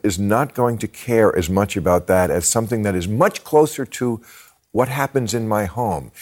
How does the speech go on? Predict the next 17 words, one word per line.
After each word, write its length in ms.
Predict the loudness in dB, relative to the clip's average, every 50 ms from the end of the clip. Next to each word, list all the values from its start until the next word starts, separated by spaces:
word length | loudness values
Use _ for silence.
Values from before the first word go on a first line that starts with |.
| -18 -10 -8
If 160 | -8 -4 0
my 180 | 0 0 0
kid 380 | 0 -2 -2 2 2 2 2 0
comes 280 | -4 -6 -4 -4 -2 0
home 200 | 0 0 0 -2
from 200 | -4 -6 -6 -8
school 520 | -8 -6 -2 -2 -2 0 -2 -4 -6 -10 _ _ _ _ _ _ _ _ _ _ -20 -18 -18 -18 -18 -20 -16 _
and 320 | -4 0 0 0 0 -2 -2
tells 340 | 0 2 2 2 2 0 0
me, 280 | -2 0 0 -2 -6 -8 _ -20 -20 -20 _ _ _ -2
uh, 340 | 0 2 4 4 4 2 2 -2 _ _ _ _ -14
"They're 260 | -10 -4 -2 -2 -2
telling 380 | -2 0 0 0 2 2 0 0
me 120 | 0 0
I'm 120 | 0 2
a 60 | 2 2
racist." 500 | 2 2 0 0 -2 -4 -6 -6 -6